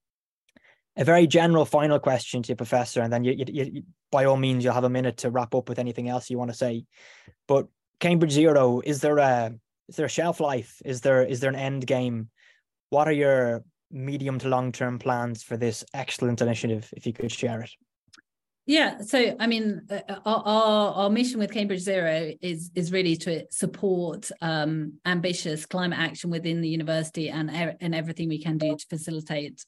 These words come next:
Speaker 2: um, that beyond, uh, the university.
Speaker 1: Mm-hmm.
Speaker 2: And, um, we, I, I mean, is there a shelf life? It's, it's very much, um, a challenge-oriented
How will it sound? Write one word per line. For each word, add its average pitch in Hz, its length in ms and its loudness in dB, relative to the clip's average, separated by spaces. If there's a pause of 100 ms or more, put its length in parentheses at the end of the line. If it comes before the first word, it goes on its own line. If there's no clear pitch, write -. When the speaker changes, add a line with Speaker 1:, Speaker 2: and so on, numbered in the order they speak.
Speaker 2:
um, 151 240 -4
that 156 240 -6
beyond, 170 540 -4 (340)
uh, 143 300 -6 (100)
the 160 100 -6
university. 147 840 -8 (440)
Speaker 1:
Mm-hmm. 175 120 2
Speaker 2:
And, 175 380 -2 (200)
um, 170 460 0 (160)
we, 190 640 0 (260)
I, 190 160 -8
I 190 80 -2
mean, 185 180 0
is 196 140 0
there 208 160 0
a 196 100 2
shelf 196 320 0
life? 190 280 2
It's, - 320 -6
it's 185 400 -2
very 208 340 4
much, 180 600 -2 (100)
um, 175 540 0
a 175 580 0 (240)
challenge-oriented 180 1500 -2